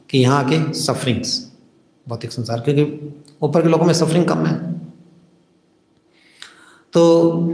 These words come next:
अष्टवसु जो है वापस वशिष्ठ जी के पास पहुँच गए। देवताओं के साथ ये है कि देवता और असुर में डिफरेंस क्या, देवता जब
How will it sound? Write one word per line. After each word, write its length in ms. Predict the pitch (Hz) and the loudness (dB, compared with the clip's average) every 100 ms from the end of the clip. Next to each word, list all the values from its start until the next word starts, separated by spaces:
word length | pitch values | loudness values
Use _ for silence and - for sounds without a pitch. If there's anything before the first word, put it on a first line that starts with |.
| - 165 170 - _ - _ | -6 -10 -14 -18 _ -20 _
अष्टवसु 800 | 202 196 165 160 185 165 165 160 160 170 | 0 0 2 2 4 2 2 0 -4 -4
जो 260 | 160 156 | 0 2
है 100 | 147 | 2
वापस 380 | 127 123 123 147 | 2 2 2 0
वशिष्ठ 300 | 147 - 143 | 2 2 2
जी 80 | 147 | 4
के 60 | 147 | 2
पास 160 | 147 | 2
पहुँच 220 | 147 131 139 | 2 2 0
गए। 380 | 127 - - - - - _ _ _ _ | -2 -4 -10 -16 -20 -20 _ _ _ _
देवताओं 360 | 123 143 147 160 | -2 0 2 2
के 80 | 156 | 2
साथ 220 | 156 156 | 2 4
ये 200 | 156 151 | 4 4
है 80 | 156 | 4
कि 140 | 160 | 2
देवता 460 | 143 139 - 156 151 | 4 2 2 0 0
और 400 | - - 147 135 | -4 -2 0 0
असुर 240 | 127 147 | 0 0
में 220 | 147 143 | 2 2
डिफरेंस 300 | 120 - 143 | 0 0 0
क्या, 120 | 143 | 0
देवता 420 | 139 143 143 165 160 | 0 2 0 0 0
जब 420 | 151 156 170 | 0 0 -6